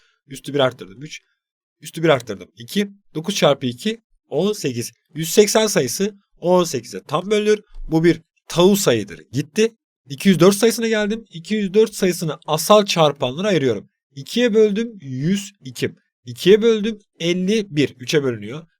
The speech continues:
Üçe böldüm. Hatta on yedi mi? Yedi, on dört, yirmi bir, iki, üç, evet. On yedi, on yediye böldüm bir. Yani iki yüz dört sayısını ben şu şekilde yazabiliyorum. İki üzeri iki çarpı üç çarpı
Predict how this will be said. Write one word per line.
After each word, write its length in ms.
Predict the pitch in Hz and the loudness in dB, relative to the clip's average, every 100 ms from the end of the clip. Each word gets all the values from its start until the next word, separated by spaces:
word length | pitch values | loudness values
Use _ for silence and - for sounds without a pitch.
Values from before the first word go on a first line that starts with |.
| - | -12
Üçe 300 | 151 - 220 | -2 4 6
böldüm. 360 | 196 127 165 - - | 6 2 -2 -12 -16
Hatta 220 | - 143 | -10 -8
on 180 | 160 196 | -6 -4
yedi 180 | 143 | -4
mi? 100 | 104 95 | -8 -14
Yedi, 180 | 131 131 | -10 -10
on 100 | 117 | -10
dört, 180 | 98 - | -12 -18
yirmi 120 | 98 | -20
bir, 80 | 95 | -20
iki, 260 | - 160 | -16 -12
üç, 100 | 143 | -12
evet. 180 | 101 98 _ _ _ _ | -12 -16 _ _ _ _
On 220 | 120 170 | -6 -4
yedi, 400 | 214 220 208 233 _ - _ | -2 -4 -4 -8 _ -20 _
on 240 | 180 220 | -4 -2
yediye 420 | 196 135 113 117 | -2 -6 -6 -6
böldüm 320 | 165 165 190 170 | -4 -2 -2 -2
bir. 160 | 123 _ _ - | -4 _ _ -6
Yani 220 | 175 185 | -4 -4
iki 200 | - 202 | -2 -2
yüz 120 | 190 | 6
dört 160 | 214 208 | 6 6
sayısını 420 | 185 170 180 175 | 2 2 0 0
ben 180 | 139 - _ | 0 -2 _
şu 240 | _ - 185 | _ -8 -2
şekilde 380 | 196 160 117 98 | 0 0 -2 -4
yazabiliyorum. 580 | 127 170 190 185 202 _ _ _ | -4 -2 0 0 -2 _ _ _
İki 240 | 143 - | -12 -2
üzeri 220 | 196 196 196 | 0 2 0
iki 160 | 202 | -2
çarpı 500 | 202 156 123 180 196 _ _ - | 0 0 0 -4 -6 _ _ -8
üç 220 | 190 196 | -8 -6
çarpı 540 | - 139 123 196 214 | -4 -4 -4 -4 -6